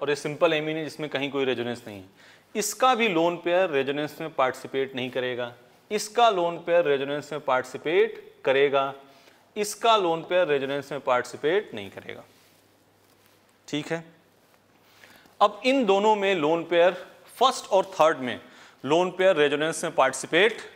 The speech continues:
नहीं कर रहा है, नहीं कर रहा ना, सेकंड में रेजोनेंस में पार्टिसिपेट करेगा, इसलिए तो सेकंड तो सबसे लेस बेसिक हो गया।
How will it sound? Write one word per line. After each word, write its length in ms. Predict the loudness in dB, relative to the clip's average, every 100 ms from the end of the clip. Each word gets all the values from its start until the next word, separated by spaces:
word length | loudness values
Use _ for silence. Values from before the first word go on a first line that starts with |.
| -20 -8
नहीं 220 | -4 -4
कर 160 | 0 0
रहा 140 | 0
है, 100 | -6 -14 _ _ _ _ -4
नहीं 120 | 0
कर 100 | 2
रहा 100 | 2
ना, 140 | -2 -6 -14 -20 -20 _ _ -8
सेकंड 460 | 2 2 2 0
में 100 | 2
रेजोनेंस 400 | 2 2 0 -2 0
में 80 |
पार्टिसिपेट 540 | 2 2 0 -2 -2 0
करेगा, 420 | 2 2 2 -2 -10 -20 -10
इसलिए 340 | -6 -2 2 0
तो 60 | 0
सेकंड 420 | 0 2 2 0
तो 60 | -2
सबसे 380 | -2 0 0
लेस 280 | 2 0 0
बेसिक 300 | -6 -6 -8
हो 100 | -10
गया। 180 | -12